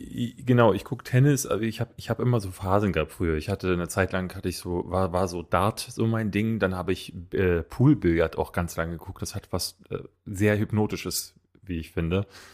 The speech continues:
Fußball halt auch nur so wie du, ne? Also immer dann, wenn was s-, Sinnvolles ist. Und bei der Formel eins hab ich regelrecht Kopfschmerzen bekommen.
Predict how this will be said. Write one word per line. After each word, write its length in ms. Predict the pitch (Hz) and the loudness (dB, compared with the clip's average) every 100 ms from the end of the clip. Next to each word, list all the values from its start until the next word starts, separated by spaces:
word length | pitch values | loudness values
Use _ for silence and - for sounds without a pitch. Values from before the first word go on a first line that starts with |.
| - _ _ | -20 _ _
Fußball 380 | - 117 - 113 | 0 4 8 8
halt 140 | 104 | 6
auch 220 | - - | 4 2
nur 260 | 131 127 131 - | 2 2 0 -6
so 160 | 117 104 | -4 -2
wie 80 | |
du, 320 | 95 123 175 165 | 2 4 4 2
ne? 200 | 117 127 | -4 -4
Also 220 | 87 113 | -4 -2
immer 160 | 87 110 | -2 -2
dann, 180 | 110 110 | -2 -2
wenn 140 | 107 | -2
was 260 | 104 - - - - | -4 -6 -12 -16 -10
s-, 200 | 90 95 98 104 | -8 -4 0 4
Sinnvolles 480 | 110 139 143 131 - | 4 4 4 0 0
ist. 200 | 123 - | -4 -2
Und 180 | 107 98 | -2 0
bei 80 | 104 | 0
der 120 | 98 | 0
Formel 240 | 117 107 | 0 -2
eins 340 | - 107 131 120 | -2 -2 -2 -2
hab 80 | |
ich 160 | 117 - | -4 -2
regelrecht 460 | 113 117 107 - - | 0 0 -2 -6 -2
Kopfschmerzen 760 | 127 - - 87 82 - 87 | -2 -2 -6 -6 -6 -4 -4
bekommen. 460 | 80 - 82 87 | -2 0 2 0